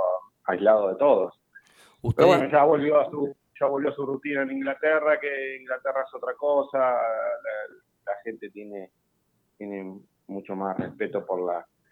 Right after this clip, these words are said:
Speaker 1: eh, por, por, por las salidas de la, de los jugadores, entonces se puede ir a comer con él, se puede,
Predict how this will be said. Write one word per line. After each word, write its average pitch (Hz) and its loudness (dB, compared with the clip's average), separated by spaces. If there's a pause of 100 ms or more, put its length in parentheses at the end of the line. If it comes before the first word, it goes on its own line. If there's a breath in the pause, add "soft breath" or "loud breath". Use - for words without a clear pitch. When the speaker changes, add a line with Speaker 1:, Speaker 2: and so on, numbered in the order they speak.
(580)
Speaker 1:
eh, 90 -4 (520)
por, 92 -2
por, 90 0
por 98 4
las 98 6
salidas 113 4
de 104 0
la, 98 -2
de 101 -4
los 95 -2
jugadores, 131 6
entonces 110 -6 (100)
se - -20
puede 101 0
ir 98 0
a 92 -2
comer 95 -4
con 98 -4
él, 117 0
se 98 -8
puede, 92 -4